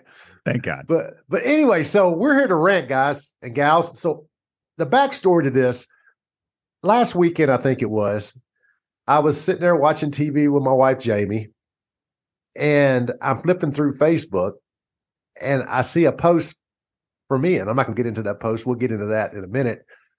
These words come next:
Speaker 2: But anyway, I liked it. I didn't, didn't like it. I loved it. I hit the, I held down the like button and went to the heart, and I hit it. And then I hit Ian up. I was like,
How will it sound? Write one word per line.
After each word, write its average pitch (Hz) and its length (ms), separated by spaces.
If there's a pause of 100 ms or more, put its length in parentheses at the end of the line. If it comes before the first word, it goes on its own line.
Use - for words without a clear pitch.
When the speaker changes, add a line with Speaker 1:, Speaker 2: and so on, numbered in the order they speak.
(260)
Speaker 2:
But 143 120
anyway, 170 320
I 135 100
liked 151 380
it. 135 40
I 135 40
didn't, 202 200
didn't 147 160
like 139 220
it. 127 40
I 113 40
loved 143 300
it. - 200 (160)
I 117 60
hit 143 140
the, 117 180 (240)
I - 60
held 139 220
down 147 180
the 135 80
like 131 260
button 135 220
and 110 100
went 127 140
to 120 60
the 104 80
heart, 123 260
and 98 80
I 90 40
hit 127 160
it. - 180 (680)
And 107 100
then 170 120
I 151 120
hit 143 280 (320)
Ian 220 240
up. 90 200
I 98 120
was 101 140
like, 95 200